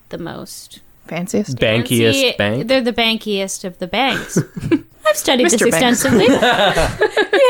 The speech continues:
Speaker 1: haven't been able to tell. No, but they're, they're very secure.
Speaker 3: Yeah.
Speaker 1: Like, that's, like, the height of security when you want to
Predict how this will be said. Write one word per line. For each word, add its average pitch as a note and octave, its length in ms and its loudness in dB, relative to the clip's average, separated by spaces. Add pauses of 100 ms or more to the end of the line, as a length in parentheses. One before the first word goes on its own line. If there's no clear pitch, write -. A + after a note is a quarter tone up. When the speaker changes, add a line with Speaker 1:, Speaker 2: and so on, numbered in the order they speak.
(120)
Speaker 1:
haven't F#4 140 0
been D4+ 100 0
able B3+ 240 0
to A3 140 -2
tell. C#5 200 2 (500)
No, A4 200 4
but F#4+ 140 0
they're, F#4+ 260 2
they're E4 160 0
very G4 260 4
secure. A#3 580 -2 (100)
Speaker 3:
Yeah. B2 260 2
Speaker 1:
Like, - 380 -2 (180)
that's, B3+ 240 0
like, G#3 220 -2 (160)
the A#3+ 100 0
height C4 420 0
of G3+ 520 -4
security A3+ 880 -4 (120)
when G#3 240 -6
you G3+ 160 -4
want G#3 360 -6
to F#3+ 360 -4